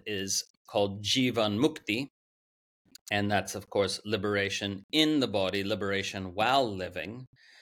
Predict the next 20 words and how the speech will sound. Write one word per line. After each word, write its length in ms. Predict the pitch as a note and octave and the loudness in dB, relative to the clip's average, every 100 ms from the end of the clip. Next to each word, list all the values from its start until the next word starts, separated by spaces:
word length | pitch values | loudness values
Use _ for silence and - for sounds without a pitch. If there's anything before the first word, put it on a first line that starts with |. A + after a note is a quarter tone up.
| _ _ _ - | _ _ _ 0
Uh, 400 | G#2 F#2+ E2+ D2+ - - - | 2 4 2 0 -8 -12 -4
so 460 | - A#2+ G#2 F#2 - | -2 0 0 -2 -6
an, 120 | G2 | -8
an 140 | A2 G2 | -6 -4
embodied 500 | G2 A2+ D3+ D#3 A2+ | -2 2 4 4 2
liberation 840 | G#2+ G2+ F#2+ F#2 F2+ - F2+ G#2+ - - _ _ G2+ | 0 0 2 0 0 -4 -6 -10 -12 -20 _ _ -2
that 260 | A2 A2 - | 0 0 0
requires 760 | G#2+ A2 - A2+ A2+ A2 G#2+ G#2 | -6 -6 0 4 6 4 2 -2
no 380 | A2 A2+ C3 D3+ | -2 2 4 4
rejection 1080 | C#3+ B2+ G#2 G2+ B2+ B2+ - F#2 F2 G2 G#2 - | 4 2 2 2 2 2 -6 -6 -8 -10 -10 -6
of 160 | G#2+ G2+ - | -4 -4 -8
any 460 | B2 B2 B2 A#2+ - | -4 -2 -2 -2 -2
aspect 760 | G2 G#2+ - - G2 F#2+ - - | -2 0 0 2 0 0 -6 -10
of 140 | G#2+ F#2 | -8 -6
human 380 | - G#2+ G2+ F#2 | -2 0 0 -2
experience, 960 | - - A2 G2+ - - - - - - _ - | -2 -2 2 0 0 -6 -10 -10 -10 -12 _ -12
right? 200 | E2 F2 - - _ _ | -8 -8 -12 -20 _ _
Which, 160 | - G2+ | -6 -6
of 100 | G2+ | -2
course, 360 | G2+ F#2 - | 2 2 2